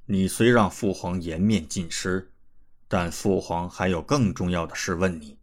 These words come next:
暂且记你一过。”“谢父皇。”李准暗松一口气，缓缓起身。“我且问你，这几日你所用猎物之物是何处得来的？”李正神色肃穆。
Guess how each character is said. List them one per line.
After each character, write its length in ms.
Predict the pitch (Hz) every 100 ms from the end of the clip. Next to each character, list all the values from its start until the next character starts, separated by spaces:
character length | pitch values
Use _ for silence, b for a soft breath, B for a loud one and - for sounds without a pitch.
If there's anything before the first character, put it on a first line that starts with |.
| - - - - -
暂 320 | - 90 78 76
且 240 | - 78
记 300 | - 139 113
你 120 | 80 76
一 80 | 82
过。 320 | 107 90 - - - - - - -
”“谢 260 | - - 135
父 160 | - 92
皇。” 300 | - 80 - - - - - - -
李 240 | 113 127
准 180 | 156 98 98
暗 180 | 110
松 180 | 92 107
一 80 | 104
口 220 | - 82
气， 300 | - 107 90
缓 280 | - - 90
缓 220 | - 85
起 220 | - 90
身。 280 | - 92 95 - - - - - - - -
“我 260 | 101 95 95
且 200 | - 85
问 300 | 101 110 80
你， 160 | 71 - - - - - - _ -
这 260 | 123 98
几 200 | - 87
日 260 | 87 98 90
你 260 | 90 98
所 240 | 131 107 82
用 260 | 90 87
猎 300 | 95 113 90
物 240 | 80 90 85
之 200 | - 92
物 380 | 92 90 78 - -
是 280 | - 101
何 380 | 85 - 90 95
处 220 | 120 117 90
得 180 | 82
来 180 | 82 82
的？” 220 | 78 80 - - - - - - - -
李 200 | 110 104
正 200 | 120 107
神 260 | - 87 101
色 200 | 117 92
肃 260 | - 160
穆。 280 | 90 82 78